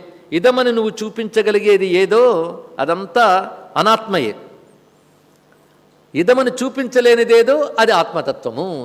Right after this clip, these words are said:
ఇదమని చూపించలేవు, వస్తువులను చూపించగలవు, విషయాలను చూపించగలవు ఇదమని. కానీ భగవానుడు వస్తువుల్లో,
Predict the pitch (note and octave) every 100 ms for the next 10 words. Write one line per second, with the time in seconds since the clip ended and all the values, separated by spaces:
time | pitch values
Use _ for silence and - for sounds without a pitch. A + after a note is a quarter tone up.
0 | B2+ E3+ A3 A3 G#3 A3 A3 A3+ - F#3
1 | D3 F3 - C4 A#3+ A3+ G#3+ G#3 G3+ G3
2 | C#3+ D#3+ A3 A#3+ B3 G3 G3+ G#3+ G3 G3+
3 | F3 F#3 F#3+ B2+ - - - _ D#3+ C3+
4 | D#3 G3+ G#3 F#3+ F3 C#3+ - - E3 E3
5 | - A#3+ A#3+ A#3+